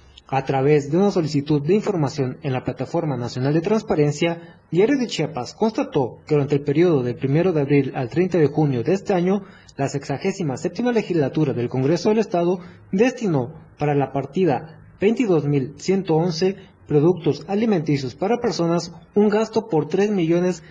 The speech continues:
ciento treinta y seis mil cuatrocientos treinta pesos con setenta y dos centavos, gastando en promedio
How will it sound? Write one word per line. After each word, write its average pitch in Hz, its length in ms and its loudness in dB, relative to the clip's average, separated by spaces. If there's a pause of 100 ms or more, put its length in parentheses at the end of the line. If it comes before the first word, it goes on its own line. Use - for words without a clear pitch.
(140)
ciento 208 340 -2
treinta 160 260 0
y 131 60 0
seis 135 260 -2
mil 180 300 0
cuatrocientos 165 640 0
treinta 143 280 0
pesos 170 360 -4
con 131 160 -4
setenta 123 320 -2
y 127 40 2
dos 127 100 0
centavos, 139 560 -2 (320)
gastando 190 400 0
en 226 80 0
promedio 185 460 2